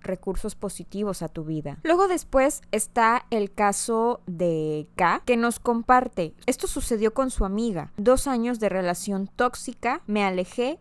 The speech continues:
y ahora yo soy la mala y loca que dejó la amistad de lado". Si están en la situación de K y también tienen resentimiento o enojo hacia otra persona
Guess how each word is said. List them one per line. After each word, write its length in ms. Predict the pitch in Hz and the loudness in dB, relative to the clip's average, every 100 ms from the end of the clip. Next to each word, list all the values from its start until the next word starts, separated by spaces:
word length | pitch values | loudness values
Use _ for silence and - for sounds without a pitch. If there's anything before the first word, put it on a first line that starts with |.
| - | -2
y 100 | 214 | 4
ahora 240 | 208 220 | 6 4
yo 160 | 220 247 | 2 -2
soy 160 | 302 320 | -2 -2
la 140 | 320 | -2
mala 360 | 277 240 233 233 | 0 0 0 -2
y 80 | |
loca 460 | 233 233 220 220 240 - | -2 -2 -2 -6 -8 -6
que 140 | 226 | -4
dejó 280 | 190 - 196 | -4 -4 -4
la 140 | 214 | -2
amistad 480 | 233 185 - 180 165 175 175 | -4 -6 -8 -6 -6 -8 -6
de 160 | 185 | -4
lado". 340 | 170 170 151 - | 0 0 -2 -4
Si 140 | - | -2
están 240 | 294 320 392 | 0 2 0
en 280 | 440 370 | -2 2
la 120 | 247 226 | 2 2
situación 640 | 233 - 214 - 233 233 | 0 0 0 2 0 2
de 120 | 262 | 0
K 400 | 262 202 160 160 - | 0 -2 -2 -2 -4
y 100 | 269 | 0
también 400 | 269 277 339 359 | 2 2 -2 -4
tienen 320 | 339 339 339 | -4 -2 0
resentimiento 1200 | 254 - 220 202 202 214 220 220 - 214 214 220 | -2 -2 -4 -4 -4 -2 -2 -2 -4 -4 -4 -2
o 220 | 196 190 | 0 2
enojo 580 | 190 202 208 - 220 208 | 2 0 -2 -2 0 2
hacia 340 | 190 - 190 | 2 0 -4
otra 260 | 185 208 196 | -2 -4 -4
persona 760 | 175 - 202 196 190 185 185 | -6 -4 -4 -4 -2 -4 -6